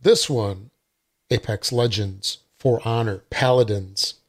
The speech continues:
Fortnite also uses this one as well. It seems to switch back and forth between two. Uh, Ghost Recon Wildlands, Division two, Rust. Um, I mean, this, this list is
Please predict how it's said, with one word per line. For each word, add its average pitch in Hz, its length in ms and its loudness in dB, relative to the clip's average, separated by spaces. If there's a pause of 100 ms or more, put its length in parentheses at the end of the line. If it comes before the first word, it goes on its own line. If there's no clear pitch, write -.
(380)
Fortnite 120 460 4
also 110 280 2
uses 101 380 0
this 107 240 -4
one 101 140 -6
as 95 120 -8
well. 98 240 -6
It 101 120 -8
seems 113 320 0
to - 100 -4
switch - 460 -2
back 104 200 -8
and 92 120 -12
forth 104 280 -8 (540)
between 104 300 -2
two. 101 200 -8 (460)
Uh, 107 160 0
Ghost 135 400 2
Recon 123 420 0
Wildlands, 110 880 0 (280)
Division 120 600 4
two, 107 560 -4 (380)
Rust. - 800 -4 (760)
Um, 101 680 -6 (360)
I 131 40 -2
mean, 127 140 0
this, - 340 -2 (160)
this 131 220 -2
list 127 340 0
is 104 420 -6